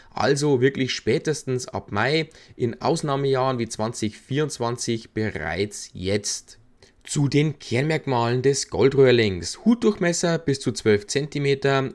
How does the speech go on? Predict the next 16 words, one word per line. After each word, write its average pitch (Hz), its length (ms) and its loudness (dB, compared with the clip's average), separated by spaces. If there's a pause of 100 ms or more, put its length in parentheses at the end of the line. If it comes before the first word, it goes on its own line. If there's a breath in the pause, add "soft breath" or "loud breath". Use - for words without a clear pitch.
leuchtend 185 600 0
gelbe 151 340 4
bis 127 260 -4
gelborange 147 800 -2
und 117 160 -4
seltener 139 600 -4
orange-rote 120 840 2
Hutfarben, 156 520 2
gerade 117 300 -4
bei 104 140 -2
Trockenheit, 135 640 0 (320 loud breath)
feucht-schmierige, 175 1120 4
trocken, 123 500 -4
etwas - 440 -2
klebrige 147 500 0
Hutoberseite, 135 920 2